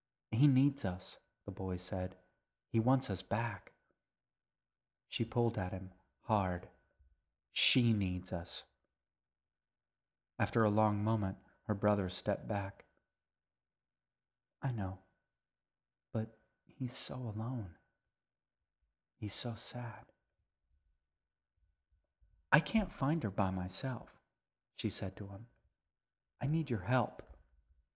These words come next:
Together, hand in hand, they went to the open door. The boy looked back. "I love you, Daddy,"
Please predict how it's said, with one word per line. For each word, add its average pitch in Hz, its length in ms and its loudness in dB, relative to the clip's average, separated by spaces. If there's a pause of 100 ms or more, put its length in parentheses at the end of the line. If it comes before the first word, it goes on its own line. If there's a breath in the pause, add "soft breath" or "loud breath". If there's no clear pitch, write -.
(1900)
Together, 110 480 4 (560)
hand 101 260 0
in 107 120 0
hand, 101 460 -2 (560)
they 107 100 0
went 104 320 0
to 104 100 -10
the 104 140 -4
open 95 320 -2
door. 107 360 -4 (1120)
The 120 80 4
boy 107 260 4
looked 95 320 -4
back. 92 360 -6 (3000)
"I 117 80 -2
love 120 200 0
you, 110 120 0
Daddy," 104 380 -8